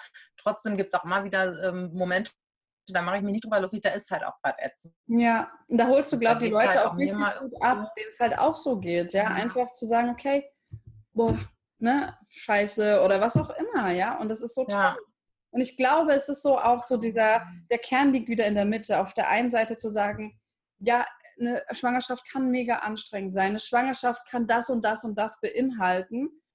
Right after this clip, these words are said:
Speaker 2: Oder der Anfang, wenn das Baby geboren ist. Und auf der anderen Seite, was ja auch Laura jetzt in ihrer Schwangerschaft gemacht hat. Übrigens, sie hat das Baby noch nicht gekriegt, oder? Ich guck immer, aber das
Speaker 1: Ah.
Speaker 2: Baby ist noch ni-, nicht da, oder?
Speaker 1: Okay. <laughs> Ja,
Speaker 2: Also
Speaker 1: ich
Speaker 2: ich,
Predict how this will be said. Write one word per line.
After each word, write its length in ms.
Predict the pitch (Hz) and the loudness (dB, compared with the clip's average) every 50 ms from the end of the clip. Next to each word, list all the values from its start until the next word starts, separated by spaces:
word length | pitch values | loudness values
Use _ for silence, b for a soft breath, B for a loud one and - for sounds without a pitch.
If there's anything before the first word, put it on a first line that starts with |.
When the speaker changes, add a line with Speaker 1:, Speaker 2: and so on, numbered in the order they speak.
| _ _ | _ _
Speaker 2:
Oder 240 | - 220 226 240 233 | 0 2 4 4 6
der 180 | 220 214 - - | 4 2 2 2
Anfang, 380 | 202 240 247 - - 226 208 208 | 0 -2 -2 -2 -4 -4 -2 -2
wenn 80 | 208 | -2
das 140 | 202 208 - - | -4 -6 -6 -6
Baby 300 | 220 220 208 220 196 180 | -6 -4 -4 -4 -4 -4
geboren 420 | 190 180 180 180 175 175 175 160 | -6 -6 -2 -2 -2 0 0 -2
ist. 160 | 175 185 - - - | -4 -6 -8 -10 -8
Und 120 | 208 214 | -4 -4
auf 200 | 220 202 202 - | -2 -4 -4 -2
der 160 | - 214 - - | -2 -2 -2 0
anderen 280 | 220 247 269 262 240 | 0 0 0 0 0
Seite, 260 | 220 208 208 208 220 202 | 0 -2 -2 -2 -2 -4
was 180 | 202 202 208 - | -4 -4 -4 -4
ja 120 | 208 190 190 | -4 -4 -4
auch 60 | 185 | -2
Laura 300 | 208 190 214 247 247 226 208 | 0 0 0 0 0 -2 -2
jetzt 220 | 196 180 180 185 | -2 -2 -2 -2
in 100 | 196 190 | -4 -4
ihrer 180 | 196 185 190 196 | -4 -6 -8 -8
Schwangerschaft 540 | - - 202 190 196 190 - 190 185 - _ | -8 -10 -10 -8 -10 -8 -10 -10 -10 -10 _
gemacht 340 | 185 185 180 180 190 - _ - | -8 -6 -6 -6 -8 -10 _ -6
hat. 120 | 254 285 - _ _ _ _ _ _ _ _ _ _ | -6 -6 -8 _ _ _ _ _ _ _ _ _ _
Übrigens, 280 | - 262 285 294 254 254 | -2 0 0 0 2 2
sie 80 | 262 | 2
hat 80 | 254 247 | 2 2
das 120 | 247 - | 0 -4
Baby 180 | - 254 233 233 | -4 -2 0 0
noch 100 | 233 226 | 0 0
nicht 180 | 220 233 - - | 0 -2 -4 -6
gekriegt, 340 | 202 190 - 196 180 - | -10 -8 -8 -8 -6 -6
oder? 220 | - 190 233 254 - | -4 -2 -2 -2 -2
Ich 120 | 247 - | -4 -4
guck 200 | - 330 320 - | -2 -4 -2 -2
immer, 220 | - 254 320 370 349 | -4 -4 -2 -2 0
aber 160 | - 311 294 | 2 2 4
das 100 | - - | 2 2
Speaker 1:
Ah. 60 | - | 0
Speaker 2:
Baby 160 | 277 269 254 - | -4 -8 -12 -14
ist 140 | - _ - | -18 _ -12
noch 120 | 269 - - | -10 -8 -8
ni-, 120 | 269 - _ | -10 -6 _
nicht 280 | 247 247 302 320 - - | -2 -2 -2 -2 0 2
da, 180 | 190 185 175 | 4 4 4
oder? 180 | 208 247 349 440 | 2 0 0 0
Speaker 1:
Okay. 200 | - 254 220 - - - | 0 0 0 -2 -2 -4
<laughs> 560 | - 202 - - 311 277 277 262 262 247 226 - | -6 -2 2 2 4 4 4 4 2 2 2 4
Ja, 360 | - 165 151 151 156 - 254 | 4 4 4 4 2 2 2
Speaker 2:
Also 80 | 294 285 277 277 | 2 0 0 0
Speaker 1:
ich 80 | |
Speaker 2:
ich, 0 | - | -4